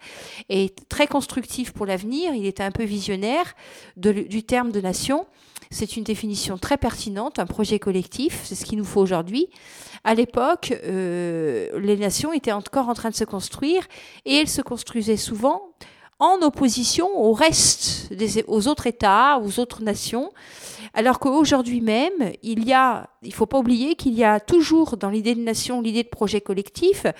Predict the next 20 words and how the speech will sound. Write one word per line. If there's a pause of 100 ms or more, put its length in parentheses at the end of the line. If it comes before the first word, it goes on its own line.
(380)
d'une
population
évoluant
sur
un
même
territoire
ou
de
l'extérieur. (440)
Mais
en
plus,
une
nation,
c'est
quelque
chose
qui
doit